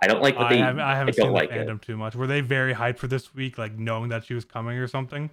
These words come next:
Speaker 1: No, there's just, like, a weird, there's a weird subgroup who's just too into this character. Uh, they went plus ultra 'cause they got their week. Let's just hope we never hear from them again.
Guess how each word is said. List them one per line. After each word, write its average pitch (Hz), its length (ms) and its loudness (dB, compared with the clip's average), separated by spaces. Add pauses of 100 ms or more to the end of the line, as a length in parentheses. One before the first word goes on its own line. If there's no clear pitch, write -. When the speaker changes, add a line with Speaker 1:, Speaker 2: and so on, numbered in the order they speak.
(160)
Speaker 1:
No, 165 240 10
there's 147 200 8
just, 202 120 0
like, 226 120 6
a 139 40 6
weird, 117 680 2
there's 135 280 -2
a 120 80 4
weird 104 380 2
subgroup 85 680 -2 (160)
who's 90 280 -6 (540)
just - 320 -2
too 139 160 4
into 117 220 2
this 92 180 -2
character. 76 640 -2 (240)
Uh, 80 240 2 (200)
they 135 180 6
went 123 200 6
plus 113 220 4
ultra 101 260 4
'cause 95 180 0
they 98 100 4
got 92 200 4
their 92 120 4
week. 90 400 -2 (1040)
Let's 110 160 0
just 117 140 2
hope 104 160 6
we 98 60 -2
never 85 220 2
hear 87 160 4
from 76 200 -6
them 73 120 -4
again. 69 340 -4